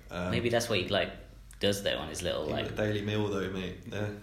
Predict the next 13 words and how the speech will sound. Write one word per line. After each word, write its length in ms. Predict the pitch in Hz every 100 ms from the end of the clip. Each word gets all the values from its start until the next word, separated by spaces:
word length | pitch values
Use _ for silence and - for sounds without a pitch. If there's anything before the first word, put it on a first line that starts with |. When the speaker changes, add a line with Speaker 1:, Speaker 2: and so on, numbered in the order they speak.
| - - - - - -
Speaker 1:
they 140 | 107
could 220 | 110 110
be 80 | 107
dark 280 | 101 104 -
people, 280 | 104 101 -
Speaker 2:
They 100 | 101
Speaker 1:
you 60 | 92
Speaker 2:
could 160 | 117
Speaker 1:
never 120 | 107
Speaker 2:
be 80 | - 107
Speaker 1:
know. 60 | 107
Speaker 2:
dark. 200 | 113 - - -
Speaker 1:
Um, 340 | 110 131 123